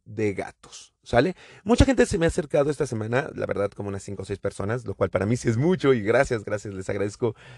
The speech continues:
No manchen, tuve un, una semana muy chida en mi Instagram, arroba Jaime y su vida,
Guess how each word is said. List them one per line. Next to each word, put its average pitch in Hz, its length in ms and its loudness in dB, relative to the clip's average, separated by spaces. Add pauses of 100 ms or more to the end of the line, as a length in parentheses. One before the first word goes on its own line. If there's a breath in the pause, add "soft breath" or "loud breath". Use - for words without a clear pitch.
(120 loud breath)
No 131 140 2
manchen, 123 300 4
tuve 123 380 4
un, 117 560 -4 (120)
una 113 160 -2
semana 107 300 -2
muy 135 260 4
chida 117 400 0
en 104 120 -8
mi 101 140 -4
Instagram, 113 520 -4
arroba 101 280 -2
Jaime 104 260 -6
y 101 40 -4
su 104 120 -6
vida, 107 240 -2